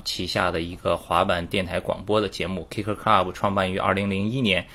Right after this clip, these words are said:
今年是我们的十五周年。Kicker Club 致力于为大家提供最新鲜的滑板资讯，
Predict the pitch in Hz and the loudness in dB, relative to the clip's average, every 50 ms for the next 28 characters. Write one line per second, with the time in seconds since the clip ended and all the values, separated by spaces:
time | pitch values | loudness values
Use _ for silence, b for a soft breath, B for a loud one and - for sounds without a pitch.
0 | B B B B - - 107 104 98 101 101 - 110 92 90 92 98 90 92 92 | B B B B -4 -2 0 2 0 0 0 -2 -2 -2 -2 -2 -4 -2 -4 -2
1 | 92 - - - 104 117 131 95 80 - 90 90 87 80 80 - - - - 117 | -2 -4 -4 -2 -2 -2 -2 -2 -2 -4 -4 -4 -4 -4 -6 -6 -8 -8 -8 -6
2 | 101 98 101 - - 107 104 98 92 90 - 87 - - - - 104 101 95 90 | -6 -6 -6 -6 -2 0 2 2 2 0 -4 -14 -16 -14 -10 -8 -4 -4 -4 -4
3 | 92 92 92 98 98 104 107 98 90 101 98 95 92 92 - - 101 104 104 98 | -2 -4 -4 -4 -6 -4 -6 -4 -2 -2 -2 -2 -2 -4 -6 -6 -4 -2 -2 -2
4 | 95 - - 110 - - - 147 143 135 - 139 131 120 107 - - 92 90 92 | -2 0 0 0 0 0 0 -2 -2 -2 0 0 2 2 0 0 2 0 2 2
5 | 92 90 - - 101 92 - - 202 | 0 -4 -4 -6 -6 -4 -4 -4 -6